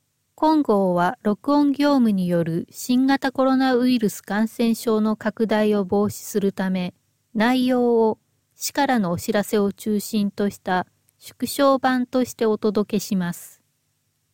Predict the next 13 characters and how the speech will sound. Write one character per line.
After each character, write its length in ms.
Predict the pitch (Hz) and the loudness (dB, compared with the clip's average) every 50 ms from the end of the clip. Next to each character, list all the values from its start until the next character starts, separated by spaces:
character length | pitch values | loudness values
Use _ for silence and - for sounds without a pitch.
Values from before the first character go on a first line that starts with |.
| _ _ _ _ _ _ _ _ _ _ _ _ _ _ | _ _ _ _ _ _ _ _ _ _ _ _ _ _
ご 100 | - 220 | 0 0
不 160 | - - 294 | 2 2 0
便 280 | 269 277 277 262 240 208 | 0 2 2 2 2 2
を 120 | 185 175 | 0 0
お 60 | 196 - | -2 0
か 160 | - 226 214 | -2 -2 -2
け 160 | - 226 220 | 0 0 0
い 80 | 214 - | 0 0
た 100 | 226 214 | -2 -4
し 160 | - - 220 | -2 -2 -2
ま 140 | 220 220 214 | -2 -2 -2
す 160 | - - 196 | -2 -4 -4
が、 200 | 185 180 175 | -2 -2 -4